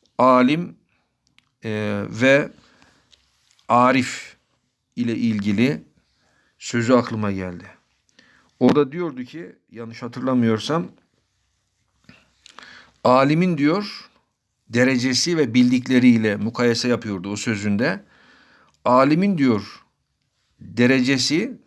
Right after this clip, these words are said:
derecesi, e, bildiklerinin diyor, altındadır diyor. Yani alim, e, derece itibariyle Allah nezdindeki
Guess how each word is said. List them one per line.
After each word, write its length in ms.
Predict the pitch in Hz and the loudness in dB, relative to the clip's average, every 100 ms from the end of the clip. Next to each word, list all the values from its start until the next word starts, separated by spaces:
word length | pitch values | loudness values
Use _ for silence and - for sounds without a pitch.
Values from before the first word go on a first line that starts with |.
| _ - | _ -4
derecesi, 760 | 110 113 104 110 - 160 226 - _ _ _ _ _ _ _ _ - | -2 0 -2 -4 -2 -4 -6 -12 _ _ _ _ _ _ _ _ -4
e, 320 | 104 101 104 | -2 -2 -2
bildiklerinin 880 | 135 135 143 - 143 139 151 170 135 | -2 0 -4 0 2 2 0 -2 2
diyor, 300 | 147 180 - | 2 0 0
altındadır 680 | 123 123 123 123 113 95 95 | 2 2 2 0 0 -2 -10
diyor. 400 | 120 - - _ _ | -18 -20 -20 _ _
Yani 280 | 110 113 110 | -6 -4 -4
alim, 540 | - 113 117 127 202 - _ _ _ _ _ _ _ _ _ 101 104 - _ | 0 2 4 2 -4 -12 _ _ _ _ _ _ _ _ _ -20 -20 -20 _
e, 360 | 98 98 95 85 | -8 -6 -6 -6
derece 540 | 90 117 120 135 151 | -2 0 2 0 -2
itibariyle 960 | - 113 110 113 113 110 107 104 156 - | -2 -4 -4 0 4 4 2 -2 -4 -6
Allah 280 | 107 117 120 | -6 -4 -4
nezdindeki 800 | 107 110 104 107 101 101 127 | -4 -6 -4 -2 -2 -2 -4